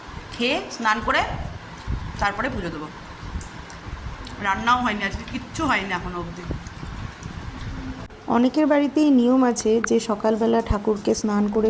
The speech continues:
Speaker 2: পুজো টুজো না দিয়ে কিছুই খাওয়া যায় না, মানে ঠাকুরের পুজো হবে তারপরে খাওয়া যাবে।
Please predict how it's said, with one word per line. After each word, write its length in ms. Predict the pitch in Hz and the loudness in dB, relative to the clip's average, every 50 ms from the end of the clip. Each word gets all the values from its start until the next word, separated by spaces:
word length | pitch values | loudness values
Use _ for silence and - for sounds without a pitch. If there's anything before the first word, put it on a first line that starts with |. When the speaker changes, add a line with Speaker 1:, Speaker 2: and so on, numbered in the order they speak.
| 214 208 | 2 2
Speaker 2:
পুজো 220 | 214 196 202 208 | 0 0 2 0
টুজো 260 | 208 - 208 202 - 220 | 0 0 0 0 2 2
না 280 | 214 202 196 196 208 | 4 4 4 4 4
দিয়ে 320 | 226 208 220 208 196 202 214 - - - - - - - - | 2 2 2 2 2 2 0 -4 -12 -16 -16 -16 -14 -4 -2
কিছুই 280 | - 233 226 - 262 262 | 0 2 4 4 4 2
খাওয়া 320 | 262 - 202 190 190 190 | 2 2 2 4 4 4
যায় 200 | 185 190 180 180 | 2 0 0 -2
না, 120 | 190 196 | -2 -2
মানে 180 | 196 202 214 214 | 0 0 0 0
ঠাকুরের 440 | 214 - 214 208 - 220 226 226 226 226 | 0 0 -2 0 2 2 2 2 2 2
পুজো 220 | 226 220 208 240 | 2 2 4 4
হবে 240 | 233 233 233 233 330 | 4 4 4 2 2
তারপরে 440 | 330 - 226 208 202 208 220 226 285 | 2 4 2 2 2 2 2 2 2
খাওয়া 300 | 277 - - 185 185 185 | 2 2 2 2 2 2
যাবে। 220 | 180 185 180 185 | 0 -2 -2 -4